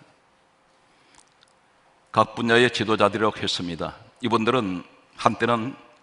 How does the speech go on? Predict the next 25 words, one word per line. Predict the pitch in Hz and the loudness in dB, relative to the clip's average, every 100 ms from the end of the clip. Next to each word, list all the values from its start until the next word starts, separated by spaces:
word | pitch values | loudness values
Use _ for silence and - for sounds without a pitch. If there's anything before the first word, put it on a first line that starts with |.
| _ _ _ - | _ _ _ -10
국민들이 | 113 113 113 123 113 90 - | -4 -2 0 0 -2 -6 -10
존경을 | - 104 104 110 113 | -6 -4 -2 -4 -2
했던 | 113 - 113 | -4 -4 -4
분들입니다. | 107 95 92 69 - - _ _ _ _ _ _ _ _ _ _ _ _ | -4 -4 -6 -8 -12 -18 _ _ _ _ _ _ _ _ _ _ _ _
그런데 | - 107 107 117 127 - - _ _ _ _ _ _ _ _ | -2 0 2 0 -2 -12 -20 _ _ _ _ _ _ _ _
그들이 | - 101 131 92 87 - | -4 -2 0 -2 -4 -8
돈에 | - 107 110 | 0 2 4
대한 | 117 117 - | 4 2 0
탐심을 | - 117 117 - 131 | 0 0 2 -2 0
가질 | 120 92 82 | 2 2 0
때 | - 85 80 | -4 -6 -6
한마디로 | - 107 107 107 113 | 0 2 2 2 -2
무엇을 | 104 101 107 | -4 -4 0
말합니까? | 101 90 90 87 - 98 - - - - - _ _ | 0 2 0 -2 -2 -2 -4 -20 -20 -20 -20 _ _
내 | 80 98 | -2 2
것이 | 120 - - | 2 0 0
아닌 | 92 98 110 78 - _ _ _ _ _ _ - | 0 0 -2 -8 -16 _ _ _ _ _ _ -2
다른 | 95 110 117 | 2 2 0
사람의 | - 117 120 127 | 2 2 2 -2
것을 | 131 - 80 78 - _ _ _ _ _ - | -2 -4 -10 -12 -20 _ _ _ _ _ -4
내 | 98 | 0
것으로 | 110 117 131 110 | 0 -2 -4 0
만들려고 | 92 104 113 120 101 | 0 0 -4 -6 -6
할 | 101 - | -8 -6
때 | 78 | -10